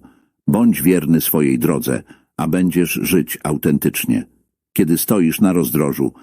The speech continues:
rozważ swoje priorytety i zrozum prawdziwe motywy stojące za twoimi decyzjami. Zasada trzecia.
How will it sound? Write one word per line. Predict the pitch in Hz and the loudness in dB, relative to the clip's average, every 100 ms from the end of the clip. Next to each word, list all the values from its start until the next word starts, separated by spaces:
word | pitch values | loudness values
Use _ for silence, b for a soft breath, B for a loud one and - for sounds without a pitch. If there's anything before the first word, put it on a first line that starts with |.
| b - | b -2
rozważ | 95 80 69 64 - | 0 0 -4 -6 -4
swoje | - 80 73 67 | -2 0 0 0
priorytety | - 73 67 64 - 82 - 64 - b _ | 0 2 2 0 -2 -4 0 -2 -4 b _
i | 95 | 0
zrozum | 69 90 117 107 107 113 | 2 0 0 2 4 4
prawdziwe | 113 80 78 82 92 80 | 2 -4 -4 0 0 2
motywy | 73 71 - 87 67 | 0 0 0 0 0
stojące | - - 73 78 76 82 | -2 0 2 2 2 0
za | 73 71 | -2 -4
twoimi | - 80 71 71 76 | -2 0 0 2 0
decyzjami. | 69 65 73 - 73 58 - - b b _ _ | 0 -2 -2 0 0 0 -2 -4 b b _ _
Zasada | - 90 82 92 82 80 | -2 -2 -2 -2 -2 -4
trzecia. | - 64 - 67 | -2 -4 -2 -4